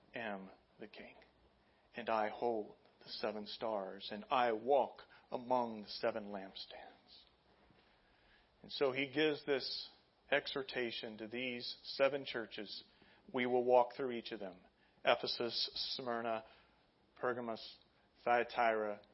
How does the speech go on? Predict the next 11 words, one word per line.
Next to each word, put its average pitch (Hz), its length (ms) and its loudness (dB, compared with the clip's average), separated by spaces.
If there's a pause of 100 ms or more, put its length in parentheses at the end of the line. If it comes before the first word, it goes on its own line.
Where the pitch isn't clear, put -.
(240)
Sardis, 120 500 2 (240)
Philadelphia, 117 800 0 (260)
and 104 220 -6
Laodicea. 104 680 -6 (840)
You 123 100 -4
see 151 220 0
where 151 140 4
Patmos 135 640 6
was 107 260 -4 (320)
at, 110 240 0 (760)
about 110 200 4